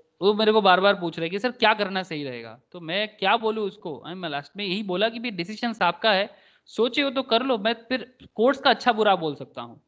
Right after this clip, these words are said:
लेकिन अल्टीमेट कॉल तो उनको लेना है। क्या मैं सही बोला कि नहीं बोला सर? कोर्स तो बहुत बढ़िया है,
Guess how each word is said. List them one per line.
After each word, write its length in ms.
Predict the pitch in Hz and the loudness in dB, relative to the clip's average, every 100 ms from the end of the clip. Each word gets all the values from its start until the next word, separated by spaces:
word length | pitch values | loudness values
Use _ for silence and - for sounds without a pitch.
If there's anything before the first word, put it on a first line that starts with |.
| - | -18
लेकिन 180 | 147 170 | -10 -4
अल्टीमेट 380 | 156 160 208 208 | -4 -4 -8 -2
कॉल 180 | 175 | -2
तो 120 | 180 185 | -2 -6
उनको 200 | 175 170 | -4 -6
लेना 260 | 131 123 | -6 -8
है। 160 | 117 117 _ | -12 -16 _
क्या 140 | 185 | 0
मैं 140 | 175 160 | 0 -2
सही 180 | 165 190 | -6 -6
बोला 200 | 196 220 | -4 -4
कि 100 | 277 | -6
नहीं 100 | 226 | -6
बोला 200 | 135 117 | -8 -10
सर? 140 | - _ _ _ _ - _ _ - | -14 _ _ _ _ -20 _ _ 0
कोर्स 200 | 175 202 | 0 2
तो 80 | |
बहुत 200 | 233 226 | 2 2
बढ़िया 320 | 214 180 180 190 | 2 0 2 0
है, 340 | 180 262 | -2 -8